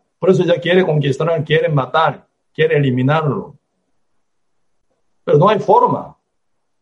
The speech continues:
Por eso ahora por ella, ¿verdad? Quiere ya atacar contra Samson y matarlo al final.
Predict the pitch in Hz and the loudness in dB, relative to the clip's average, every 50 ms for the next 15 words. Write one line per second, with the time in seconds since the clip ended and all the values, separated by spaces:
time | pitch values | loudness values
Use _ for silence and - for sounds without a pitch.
0 | _ _ _ _ _ _ - 180 202 165 170 175 196 208 190 - - 160 151 165 | _ _ _ _ _ _ 2 2 4 6 6 4 6 4 2 2 0 0 2 2
1 | 190 190 180 160 147 143 147 156 151 151 - 147 151 160 160 151 156 151 156 147 | 2 4 4 4 4 4 2 2 0 0 0 0 0 2 2 2 0 0 -2 -6
2 | - - _ _ _ _ _ - 147 147 147 147 143 - 165 160 - 165 170 160 | -8 -14 _ _ _ _ _ -4 -4 -2 -2 -2 -2 0 0 -2 0 0 -2 -2
3 | 160 151 151 147 139 - - 120 117 120 - 151 151 147 143 131 107 95 - _ | 0 0 0 0 0 -2 -2 -6 -6 -4 -4 -2 0 2 2 2 2 0 -4 _
4 | _ _ _ _ - - 85 - 117 117 - 135 135 143 156 143 113 101 90 - | _ _ _ _ -6 -4 -2 0 -2 -2 0 0 0 0 0 0 -2 -4 -6 -10
5 | - 95 - - _ | -12 -16 -18 -18 _